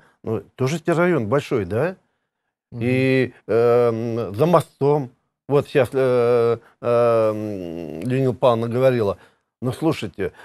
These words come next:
Speaker 1: ну, хотя бы начать с центра, да, правда?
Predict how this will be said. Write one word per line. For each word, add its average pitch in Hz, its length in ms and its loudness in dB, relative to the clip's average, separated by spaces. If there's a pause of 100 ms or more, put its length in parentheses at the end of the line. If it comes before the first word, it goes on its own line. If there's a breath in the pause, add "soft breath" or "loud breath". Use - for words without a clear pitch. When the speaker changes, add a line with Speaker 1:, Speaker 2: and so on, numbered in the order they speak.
(120)
Speaker 1:
ну, 160 260 2
хотя 190 460 4
бы 151 160 4
начать 214 640 2 (320)
с - 60 -20
центра, 131 460 4
да, 143 220 2
правда? 160 500 2